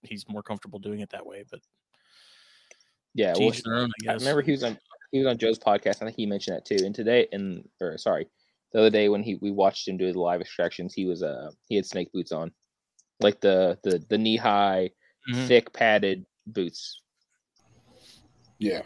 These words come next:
Speaker 3: Yeah, I,
Speaker 2: So,
Speaker 3: I've
Speaker 2: um,
Speaker 3: told people on many, many occasions that obviously you wanna wear shoes of some kind, but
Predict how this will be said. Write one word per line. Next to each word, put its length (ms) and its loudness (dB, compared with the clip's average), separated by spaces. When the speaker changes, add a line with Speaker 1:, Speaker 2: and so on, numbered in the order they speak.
Speaker 3:
Yeah, 140 4
I, 320 6
Speaker 2:
So, 0 -
Speaker 3:
I've 140 2
Speaker 2:
um, 20 -4
Speaker 3:
told 240 2
people 300 2
on 280 -2
many, 220 0
many 240 0
occasions 500 -4
that 100 -10
obviously 380 -2
you 80 -2
wanna 140 -4
wear 140 -2
shoes 380 -4
of 60 -4
some 220 -2
kind, 340 -8
but 160 -8